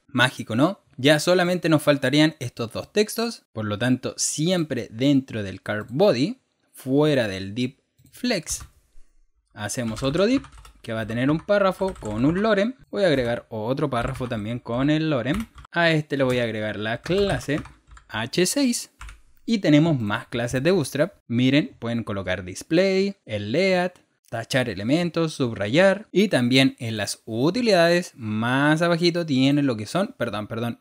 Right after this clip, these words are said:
los textos. Y en los textos tienen más modificaciones hasta el tamaño.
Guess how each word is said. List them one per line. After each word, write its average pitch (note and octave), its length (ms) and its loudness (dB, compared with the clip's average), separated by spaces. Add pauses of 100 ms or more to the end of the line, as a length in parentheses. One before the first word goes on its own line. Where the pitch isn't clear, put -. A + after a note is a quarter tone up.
los E3+ 380 0 (300)
textos. - 540 -2 (480)
Y A#2+ 200 2
en G3+ 160 4
los E3 160 0
textos F3+ 540 -2 (100)
tienen C3+ 400 4
más A#2 400 2
modificaciones E3 920 0 (120)
hasta F#3 520 -2
el D3 340 -2
tamaño. G2+ 600 -4